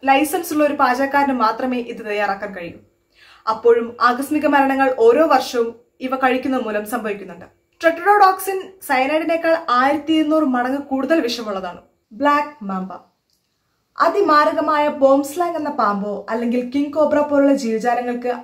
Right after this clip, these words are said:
അവയുടെ വിഷം കാരണമാണ് പ്രശസ്തി നൽകുന്നതെങ്കിൽ ബ്ലാക്ക് മാമ്പ ഇവയുടെ വേഗത കാരണം അതിമാരകമാണ്.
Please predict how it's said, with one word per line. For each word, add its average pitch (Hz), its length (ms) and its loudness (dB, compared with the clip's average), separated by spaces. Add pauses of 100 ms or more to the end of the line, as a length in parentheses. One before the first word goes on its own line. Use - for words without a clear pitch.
(100)
അവയുടെ 254 360 0
വിഷം 330 400 -2
കാരണമാണ് 262 560 2
പ്രശസ്തി 247 440 -8
നൽകുന്നതെങ്കിൽ 208 760 -4 (300)
ബ്ലാക്ക് 285 380 2
മാമ്പ 247 300 0 (140)
ഇവയുടെ 240 300 0
വേഗത 262 440 0
കാരണം 226 420 0
അതിമാരകമാണ്. 190 800 -2